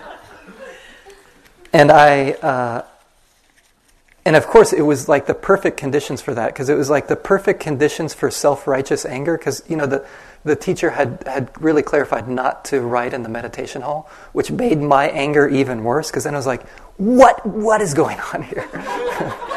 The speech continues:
And when I'm filled with that kind of self-righteous anger, it's like wisdom can come in the, like, I can be deceived by Mara that, that wisdom is speaking to me when really anger is speaking to me. Right? And there's, there was the impulse, like,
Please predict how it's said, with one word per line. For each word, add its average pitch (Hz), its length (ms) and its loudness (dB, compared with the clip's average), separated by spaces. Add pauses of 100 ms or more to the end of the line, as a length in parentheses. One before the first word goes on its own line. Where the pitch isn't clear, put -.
(800)
And 175 160 4
when 180 100 8
I'm 180 200 8
filled 254 480 6
with 165 260 0
that 185 220 4
kind 185 200 0
of 160 80 -4
self-righteous 165 920 -2
anger, 175 360 -2 (280)
it's - 180 -12
like 156 180 -10
wisdom 160 640 0
can 147 260 -10
come 165 300 -4
in 143 220 -6
the, 135 220 -4
like, 143 320 0
I 151 80 -4
can 147 160 -6
be 147 160 0
deceived 139 640 -2
by 131 180 0
Mara 131 380 0
that, 120 280 -6
that 123 320 -8
wisdom 156 440 -2
is 170 80 -6
speaking 180 380 -8
to 190 100 -12
me 180 140 -6
when 151 160 -6
really 139 340 -2
anger 131 320 -4
is 104 120 -10
speaking 120 360 -14
to 113 80 -12
me. - 200 -16 (680)
Right? - 120 -12
And 135 160 -6
there's, 165 240 4
there 165 280 4
was 175 180 6
the 151 200 0
impulse, 143 360 -6
like, 127 200 -10